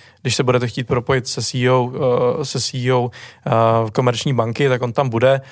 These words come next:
ale samozřejmě ten dostane jako deset tisíc žádostí, žádostí denně, takže to bude asi náročnější, ale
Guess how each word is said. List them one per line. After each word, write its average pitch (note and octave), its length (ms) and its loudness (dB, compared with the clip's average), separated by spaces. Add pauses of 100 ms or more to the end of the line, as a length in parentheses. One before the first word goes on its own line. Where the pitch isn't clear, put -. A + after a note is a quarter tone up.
(200)
ale G3+ 160 0
samozřejmě B2 360 0
ten B2+ 140 0
dostane B2 360 0
jako B2 200 -2
deset A#2+ 220 -4
tisíc B2 280 -4
žádostí, B2 680 -2 (100)
žádostí B2 420 0
denně, A#2+ 240 0
takže A#2+ 180 -4
to C3 100 -8
bude B2 180 -2
asi C#3 200 -4
náročnější, D#3 760 -2 (320)
ale C3+ 540 2